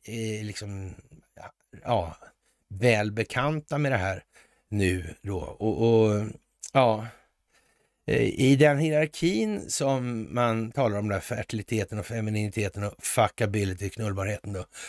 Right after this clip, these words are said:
eh, där står sig en kvinn-, femtio plus kvinna rätt slätt då i relationen till en yngre trettioårig dito, alldeles oavsett utbildning och kompetens. Den yngre kvinnan vet nämligen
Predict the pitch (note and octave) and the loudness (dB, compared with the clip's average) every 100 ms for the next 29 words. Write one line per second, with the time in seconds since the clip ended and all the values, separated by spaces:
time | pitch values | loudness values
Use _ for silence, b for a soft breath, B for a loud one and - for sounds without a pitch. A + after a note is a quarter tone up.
0 | B B B G#2+ G#2+ A2 A2+ - A#2+ - | B B B 2 4 4 4 4 0 0
1 | A2 G#2+ - C#3 A2 - - C3 G2+ - | -4 -6 -2 -2 -2 -6 0 0 0 -8
2 | - A2+ - A2 G#2 G#2 F#2+ - - C3+ | -4 -4 -2 -4 -4 -4 -4 -2 0 2
3 | C#3 - - G2+ G2 G2 - F#2+ G2 - | 0 -2 -8 -4 -4 -4 -6 -8 -8 -8
4 | G2 G2+ A#2 A2+ G#2 G#2 - A2+ - G2+ | -8 -4 0 0 -2 -6 -2 -2 -2 -8
5 | G2 F#2+ F2+ D3 A#2 - D#3 G#2+ B B | -6 -6 0 0 0 -2 -2 -2 B B
6 | - C3 A2 G#2 G2 A#2 F#2 F#2+ G2 A2+ | 2 2 2 -4 -6 -8 -10 -10 -10 -8
7 | G2 - F#2 E2+ G2 - A2 G#2 B2+ - | -10 -8 -10 -10 -14 -10 -10 -8 -12 -6
8 | D#3 A#2 G2 - B2 G#2+ B2 D3 D3 D3+ | -4 -4 -6 -2 0 2 2 -2 0 0
9 | A#2+ A2 G#2 A#2+ F#3+ D3 G#2+ | 0 2 0 0 2 2 0